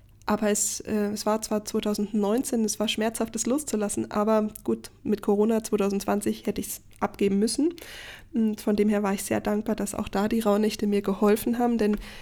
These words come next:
das ist vielleicht auch spannend. Transformation heißt ja nicht immer nur, dass die Wünsche in Erfüllung gehen, sondern in den Rauhnächten zum Beispiel, in der Juli- oder August-Rauhnacht, ähm, war es so, dass ich endlich ins Atelier gefahren bin. Vielleicht erinnerst du dich auch noch, falls du mir da,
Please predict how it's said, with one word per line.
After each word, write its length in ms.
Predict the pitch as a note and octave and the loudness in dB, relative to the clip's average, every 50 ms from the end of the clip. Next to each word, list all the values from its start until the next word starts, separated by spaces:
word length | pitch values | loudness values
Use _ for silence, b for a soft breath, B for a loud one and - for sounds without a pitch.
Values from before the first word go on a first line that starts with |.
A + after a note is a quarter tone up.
| B B - | B B -4
das 80 | G#3 | -4
ist 80 | - - | -4 -2
vielleicht 320 | A#3+ G#3 G3+ G3 - - | 0 -2 -2 0 0 2
auch 160 | - A#3+ C4 | 2 4 4
spannend. 640 | - - - G#3 G3 G3+ G3+ G3 G3+ G3 - - - | 2 2 0 2 2 2 2 2 0 -2 -4 -8 -8
Transformation 880 | - - G#3 G#3+ A3 - - G#3+ G#3 G3+ F#3+ - - A3 A3 B3 B3 A#3+ | -4 0 0 0 0 0 -2 0 0 0 0 0 0 2 2 2 2 2
heißt 240 | G#3+ G#3 G#3+ - - | 0 0 0 0 0
ja 80 | G3+ | 0
nicht 280 | G#3 G#3 A3+ B3+ - - | 2 2 0 0 -2 -2
immer 220 | - A3+ A3+ A3+ A3 | 0 2 4 4 4
nur, 360 | G#3+ G#3+ A3 A3 G#3+ G#3+ G#3 | 6 6 6 6 6 4 2
dass 200 | G#3+ G3+ G3+ - | 0 -2 -2 -2
die 140 | - G#3 G3+ | -2 0 0
Wünsche 240 | G3+ G#3 G#3+ - | 0 0 2 2
in 60 | G#3 G3+ | 2 2
Erfüllung 400 | F#3+ G3 - A#3+ C#4 C#4 A#3 G#3+ | 0 0 0 0 0 2 0 2
gehen, 320 | G#3 G3+ G3+ A3+ C4 C#4+ B B B B B B B | 2 2 2 2 0 -4 B B B B B B B
sondern 400 | - - A3 G#3+ A3+ A#3 A3+ A3 | -4 0 2 4 4 4 4 4
in 120 | - G#3+ | 4 4
den 120 | G#3 G#3 G#3 | 4 4 4
Rauhnächten 540 | G3+ G3+ G3 G3+ G#3+ A#3 A#3 - - B3 | 4 4 4 4 4 2 0 0 -4 -4
zum 180 | A#3+ - B3+ B3 | -2 -2 -2 -2
Beispiel, 680 | A#3+ A#3+ A#3+ A#3+ - - - C4 B3+ B3+ B3+ B3+ B3+ - | 0 0 0 0 -2 0 2 2 4 4 4 4 2 0
in 160 | - G#3+ G#3+ | -2 -2 0
der 240 | G#3+ G#3 G#3 G#3 G#3 | 2 2 4 4 2
Juli- 640 | G3+ G3+ G#3 A3 A#3+ C4+ C#4+ C#4 C#4+ C#4+ C#4+ C#4+ - | 2 2 2 4 4 4 4 4 4 2 2 0 0
oder 240 | - A3+ A#3 A#3+ - | 0 0 2 2 2
August-Rauhnacht, 1120 | G#3 G#3 G#3 B3 B3+ C#4 - - B3 - G#3 G3+ G#3 G#3 G#3 A3+ D#4 - - - - B B B B B B B B B B B | 2 0 2 2 0 0 0 -6 -2 0 2 2 2 2 2 0 -2 -4 -6 -12 -14 B B B B B B B B B B B
ähm, 540 | - A3 A3+ A3+ A3+ A3+ A3+ A3+ A3+ A#3 C4 - - - - - - - - | 2 4 6 6 6 6 4 4 2 0 -2 -4 -10 -14 -16 -16 -20 -10 -4
war 120 | - G#3+ G#3 | -2 0 0
es 140 | G#3 - - | 0 2 2
so, 180 | A3+ A#3 B3+ | 4 4 4
dass 160 | B3+ A#3+ A#3 - | 2 2 0 0
ich 180 | G#3+ - - | -2 -2 0
endlich 280 | - G#3+ A3 A3+ A#3 A3 | -2 0 2 2 2 2
ins 120 | G#3 G#3+ | 0 0
Atelier 400 | - G#3 - - G#3 G#3 G3+ G3+ | -2 -2 -2 -2 -2 0 0 0
gefahren 480 | G3+ G#3+ G#3 - - G3+ A3 A#3+ C4+ C#4 | -2 -2 -4 -4 -2 -2 -2 0 -2 0
bin. 220 | - C4+ C4 B3+ | 0 0 0 0
Vielleicht 260 | B3 A3+ G3+ G3 - | 0 -2 -2 0 0
erinnerst 400 | G3+ G3+ G#3 A3+ B3+ C4+ B3+ - | -2 0 0 2 0 0 0 -2
du 60 | - A#3+ | -2 -2
dich 200 | - A3+ A3+ - | -4 -2 -2 -2
auch 200 | A3 A3 A3 A3+ | -2 -2 0 0
noch, 180 | A3+ G#3+ G#3+ | 0 -2 -2
falls 280 | - - G#3 G#3 - - | -4 -6 -6 -6 -6 -4
du 80 | G#3+ | -4
mir 100 | G3+ G3+ | -4 -4
da, 240 | G3+ - G3 G3 G3+ | -2 -2 -2 -4 -4